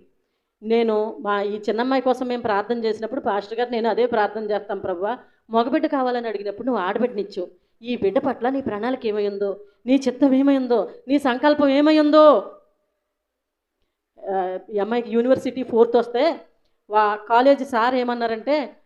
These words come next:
"పాస్టర్ గారు, నేను స్వీట్లు పట్టుకుని వెళ్ళాం, యూనివర్సిటీ ఫోర్త్ వచ్చింది" అని. అప్పుడు ఆ డా-, ఆ మ-, సార్ ఏమన్నారంటే, "నిజంగా చాలా మంచి అమ్మాయిని కన్నారండి మీరు" అని సార్ చెప్పారు.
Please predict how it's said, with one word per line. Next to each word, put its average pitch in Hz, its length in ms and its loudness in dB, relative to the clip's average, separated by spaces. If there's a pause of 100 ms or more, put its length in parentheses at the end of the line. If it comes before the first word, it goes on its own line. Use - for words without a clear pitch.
(840)
"పాస్టర్ 247 300 -2
గారు, 269 100 -2
నేను 247 240 -2
స్వీట్లు 240 320 -8
పట్టుకుని 233 280 -2
వెళ్ళాం, 220 180 -2
యూనివర్సిటీ 240 560 0
ఫోర్త్ 240 280 -2
వచ్చింది" 226 400 -4
అని. 185 220 -6 (360)
అప్పుడు 202 180 -6
ఆ 202 40 0
డా-, 202 320 -6
ఆ 202 160 -2
మ-, 190 220 -6
సార్ 226 320 -2
ఏమన్నారంటే, 226 760 -4 (360)
"నిజంగా 277 320 0
చాలా 262 300 -2
మంచి 247 300 -2
అమ్మాయిని 247 300 -2
కన్నారండి 220 440 -4
మీరు" 226 280 -2 (680)
అని 208 420 -6 (260)
సార్ 214 340 -2
చెప్పారు. 208 340 -2